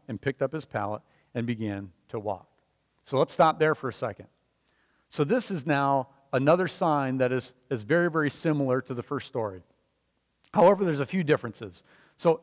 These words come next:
as we look at a couple of these differences, the story of the man that's getting healed, uh, there, there's still a man that is getting healed in both stories, but both men are a little different. The one is a royal official, would be, uh, a non-Jew.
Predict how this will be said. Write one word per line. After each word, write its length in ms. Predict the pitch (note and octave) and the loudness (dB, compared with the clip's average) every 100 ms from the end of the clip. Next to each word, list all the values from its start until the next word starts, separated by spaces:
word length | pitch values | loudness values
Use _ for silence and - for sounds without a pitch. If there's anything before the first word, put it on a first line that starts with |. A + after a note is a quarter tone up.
| - | 0
as 220 | G3 G#3 | 0 0
we 140 | A3+ | 0
look 240 | F3+ F#3 E3 | 2 0 0
at 200 | C#3+ C#3+ | -6 -6
a 80 | C3 | -6
couple 300 | - F3+ F#3 | 0 0 0
of 60 | D#3+ | -2
these 180 | D3 | -4
differences, 760 | A2+ D#3 C3 A2 G2 G2 A#2 - _ _ _ _ _ - | -2 -2 -2 -8 -10 -10 -12 -18 _ _ _ _ _ -4
the 80 | |
story 420 | C3 - G3 A3+ G#3 | 0 6 8 8 4
of 60 | |
the 80 | E3+ | 0
man 300 | E3 D#3 D#3+ | 2 2 0
that's 180 | D3 - | -2 -2
getting 300 | E3 D#3 D3+ | -2 -2 -4
healed, 540 | - G3 B2 G#2+ C3+ _ _ _ - | -4 0 0 -2 -8 _ _ _ -2
uh, 200 | C#3+ C3 | 2 2
there, 160 | D3 F3+ | 0 -2
there's 220 | D3 B2+ | -2 -4
still 280 | - F3+ F3 | 0 2 2
a 40 | |
man 240 | D3+ D#3 E3 | 2 0 0
that 120 | D3 | -2
is 180 | D#3+ C#3 | -4 -4
getting 260 | E3 D#3+ | -4 -4
healed 280 | C3 C3+ C#3 | -2 0 0
in 80 | C#3 | -2
both 220 | C3+ - | -2 -4
stories, 420 | - D3 A#2+ C3 | -2 0 0 -2
but 520 | G#2 F3+ F3+ D#3 - A2 | 0 4 4 2 -6 -2
both 280 | D#3+ F3 | -2 -2
men 240 | C3+ B2+ C3+ | -2 -2 0
are 80 | C3 | -2
a 60 | |
little 180 | B2+ C3 | -2 -2
different. 340 | F3 - A#2+ - _ _ _ B2+ | -2 -4 -6 -10 _ _ _ 2
The 100 | C3 | 2
one 400 | C3+ F#3 G#3 E3 | 4 2 2 0
is 120 | C3+ | -2
a 40 | |
royal 300 | C#3+ C#3+ D#3+ | 2 2 2
official, 500 | D#3+ C3 A2+ A#2+ D3 _ - | -2 -8 -8 -10 -12 _ -8
would 120 | A#2 | -2
be, 260 | C3+ B2+ - _ _ - | -2 -2 -6 _ _ -4
uh, 200 | A#2+ A#2+ - | -2 -2 -4
a 80 | |
non-Jew. 880 | B2 B2+ C3+ D#3 E3+ A#2 A#2 G#2 | -2 0 0 0 -2 -4 -4 -6